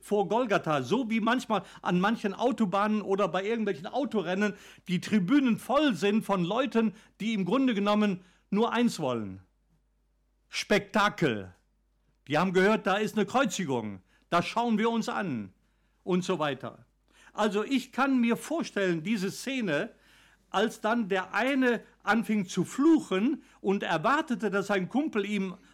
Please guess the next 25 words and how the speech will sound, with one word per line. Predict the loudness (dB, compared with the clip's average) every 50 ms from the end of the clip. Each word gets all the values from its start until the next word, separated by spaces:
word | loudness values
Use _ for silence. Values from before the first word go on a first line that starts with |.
| -20 _ _ _ _
erwidert | 0 0 0 2 2 2 2 4 4 4 4 4 2 -4 -10 -12 -8
mit | -4 -4 -4 -4 -4 -4
einem | -2 -2 -2 -4 -4
anderen | -4 -2 -2 -2 0 0 0 -2
Fluch, | -2 -2 -2 0 2 2 2 0 -2 -6 -14 -20 -20 -4
und | -2 -2 0 2
er | 2 4 4
hörte | 6 4 4 4 2 0
dann, | 0 2 0 0 0
wie | -2 -2 -2
sein | 0 0 0 0 -2
Kumpel | -2 -2 -2 -2 -2 -2 -4 -4
ihm | -4 -4 -4 0 2 2 2 2 0 -2 -6 -14 _ _ _ _ _ _ _ _ -12
zurief: | -2 2 4 4 4 2 0 -2 -2 -2 -4
"Auch | -4 0 2 2 2 0 -4 0
du | 4 6 6 8 6
fürchtest | 4 2 0 0 0 0 -2 -4 -2 -4 -4 -4 -4 -4
Gott | -4 -4 -2 0 2
nicht, | 2 2 2 2 -2 -8 -18 -20 -20 -14 -12 -10 -10 -10 -12 -14 _ _ _ _ _ _ _ _ _ _ _ _ _ _ _ _ _ _
obwohl | -4 -4 -2 0 -2 0
du | 2 2
im | 2 2 2
selben | 4 2 4 2 2 0
Gericht | 0 2 2 0 0 -2 -6 _
bist." | -4 -4 -2 -4 -10 -16 -20 _